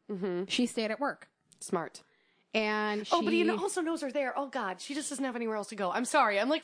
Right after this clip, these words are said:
Speaker 1: freaking
Speaker 2: I know.
Speaker 1: out. Poor Sarah.
Speaker 2: I know.
Speaker 1: Ugh.
Speaker 2: So she stayed at work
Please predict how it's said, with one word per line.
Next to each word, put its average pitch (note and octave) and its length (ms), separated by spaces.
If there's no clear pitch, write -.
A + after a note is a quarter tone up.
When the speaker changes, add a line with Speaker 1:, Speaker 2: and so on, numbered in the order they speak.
Speaker 1:
freaking E4+ 100
Speaker 2:
I F#4+ 160
know. A#4 80
Speaker 1:
out. A3 60
Poor G4 180
Sarah. A3+ 440
Speaker 2:
I F#4+ 200
know. B3+ 440
Speaker 1:
Ugh. D#4 340
Speaker 2:
So C4+ 440
she D4+ 360
stayed D#4 300
at C4+ 120
work F3+ 340